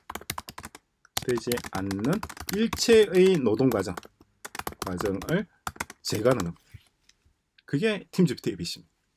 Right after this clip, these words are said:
어. 예를 들어서 모든 차량차가 자율주행할 수 있다. 그러면 자율주행을 하는 게 맞다는 거죠.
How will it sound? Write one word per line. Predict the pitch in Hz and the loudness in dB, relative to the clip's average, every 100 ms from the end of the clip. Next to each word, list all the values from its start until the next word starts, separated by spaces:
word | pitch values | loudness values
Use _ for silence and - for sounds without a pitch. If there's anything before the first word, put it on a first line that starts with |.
| _ _ _ - - | _ _ _ -20 -20
어. | _ _ _ _ _ _ _ _ _ - 143 | _ _ _ _ _ _ _ _ _ -14 0
예를 | 147 156 | 6 6
들어서 | 147 - 170 175 - - | 6 2 0 -2 -8 4
모든 | 165 208 208 | 8 10 8
차량차가 | 190 190 185 180 160 160 | 6 6 6 6 6 6
자율주행할 | 160 160 196 160 143 | 8 8 10 8 6
수 | 139 | 4
있다. | 131 - 90 - - - - - - | 0 -2 -10 -12 -16 -12 -12 -14 -4
그러면 | 196 226 180 | 2 2 6
자율주행을 | 175 214 214 180 170 160 | 8 8 8 6 6 6
하는 | 160 165 | 4 2
게 | |
맞다는 | 117 165 110 | 2 0 -2
거죠. | 82 - | -2 -12